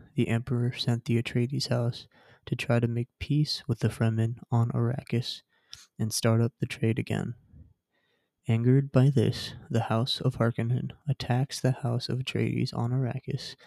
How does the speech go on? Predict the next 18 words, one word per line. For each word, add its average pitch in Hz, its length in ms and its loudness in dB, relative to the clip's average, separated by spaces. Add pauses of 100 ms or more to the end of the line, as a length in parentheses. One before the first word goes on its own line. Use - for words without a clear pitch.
(480)
attempting 117 540 0
to 131 120 2
wipe 113 320 0
out 117 200 2
the 110 120 2
Atreides 120 420 0
family, 110 540 -4 (500)
especially 120 540 2
Paul, 110 480 4 (260)
and 123 120 -4
take 113 240 2
the 123 100 0
spice 110 280 2
trade 113 360 0
back 113 220 -2
for 113 180 2
their 107 180 4
own. 110 220 -2